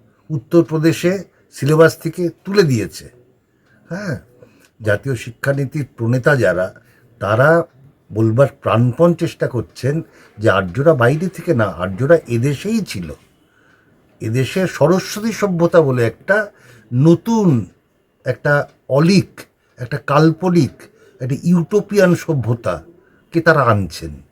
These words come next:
ইতিহাসে কিন্তু সরস্বতী সভ্যতার কোনো উল্লেখ নেই। আর্যরা আমরা জানি বাইরে থেকে এসছে, ফলে ইতিহাস,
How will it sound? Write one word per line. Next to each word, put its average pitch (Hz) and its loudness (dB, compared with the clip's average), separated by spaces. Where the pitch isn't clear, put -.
ইতিহাসে 180 0
কিন্তু 165 -6
সরস্বতী 165 -4
সভ্যতার 147 -2
কোনো 139 -2
উল্লেখ 104 -4
নেই। 82 -10
আর্যরা 117 2
আমরা 156 2
জানি 175 2
বাইরে 110 2
থেকে 92 -16
এসছে, - -12
ফলে 151 2
ইতিহাস, 160 2